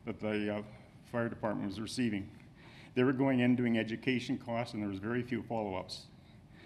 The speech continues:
But if you are looking at the one going through, look at the repeat offenders. Don't, don't paint everybody with the same brush and go with a fifty dollar fee. You could put a penalty on the person if you're called back to that area. That's up to you what you would like to decide.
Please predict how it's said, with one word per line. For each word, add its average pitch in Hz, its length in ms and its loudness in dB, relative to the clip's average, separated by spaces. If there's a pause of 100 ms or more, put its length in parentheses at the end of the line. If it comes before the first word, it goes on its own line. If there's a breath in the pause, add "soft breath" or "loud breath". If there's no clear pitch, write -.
(360 loud breath)
But 117 100 0
if 113 100 0
you 139 100 2
are 143 120 2
looking 139 280 0
at 120 80 0
the 113 80 -2
one 113 260 2
going 107 280 0
through, 117 320 -2 (520 loud breath)
look 147 140 0
at 165 80 0
the 143 80 -4
repeat 120 380 2
offenders. 107 500 -2
Don't, 127 240 -4 (180)
don't 147 200 -2
paint 127 200 2
everybody 104 340 -2
with 98 160 -8
the 113 60 -10
same 107 260 0
brush 98 300 -4 (180)
and 117 100 -2
go 110 60 -4
with 101 120 -6
a 95 40 -8
fifty 117 300 -4
dollar 101 260 -4
fee. 98 260 -4 (560 loud breath)
You 127 100 4
could 120 140 2
put 120 140 2
a 104 60 0
penalty 120 440 2
on 113 160 2
the 110 60 -2
person 123 360 -2
if 101 60 -4
you're 107 100 -4
called 107 340 0
back 110 260 2
to 120 80 -4
that 110 160 0
area. 120 360 -2 (480 loud breath)
That's 113 220 2
up 110 160 -2
to 117 100 -4
you 110 80 2
what 110 140 -2
you 101 60 -2
would 101 80 0
like 107 180 -2
to 104 60 -8
decide. 98 480 -4